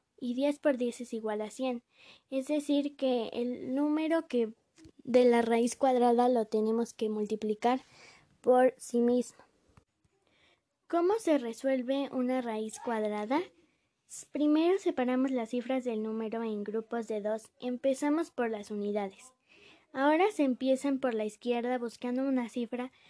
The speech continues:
que eleva-, que al elevarla al cuadrado dé setenta y cuatro, o lo más cerca posible.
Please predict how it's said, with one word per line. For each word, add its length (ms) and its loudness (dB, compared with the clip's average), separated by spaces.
que 520 4
eleva-, 800 0
que 100 0
al 140 2
elevarla 680 0
al 100 -6
cuadrado 680 -2
dé 380 -2
setenta 500 -6
y 80 -4
cuatro, 440 -8
o 140 2
lo 120 6
más 220 2
cerca 300 4
posible. 520 -8